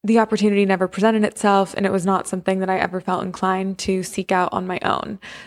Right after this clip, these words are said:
So in this situation, knowing that I was going to Peru, I had begun to just play with the idea of what it would be like to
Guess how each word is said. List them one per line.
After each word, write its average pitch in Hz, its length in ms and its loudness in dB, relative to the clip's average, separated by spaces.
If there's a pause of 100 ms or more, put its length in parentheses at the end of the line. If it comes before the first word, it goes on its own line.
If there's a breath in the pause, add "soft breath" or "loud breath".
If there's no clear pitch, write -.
(120 loud breath)
So 185 760 4 (460)
in 214 120 4
this 285 120 4
situation, 185 680 2
knowing 190 300 2
that 202 100 2
I 190 80 4
was 180 120 -2
going 185 260 0
to - 100 -10
Peru, 180 680 2 (880 loud breath)
I 202 160 4
had 185 720 0 (420)
begun 262 460 2
to 220 680 2 (680)
just 226 260 -2
play 196 320 4
with 185 120 0
the 196 120 2
idea 190 360 2
of 185 140 -2
what 190 100 4
it 180 60 2
would 180 160 -2
be 185 120 0
like 185 300 2
to 185 720 0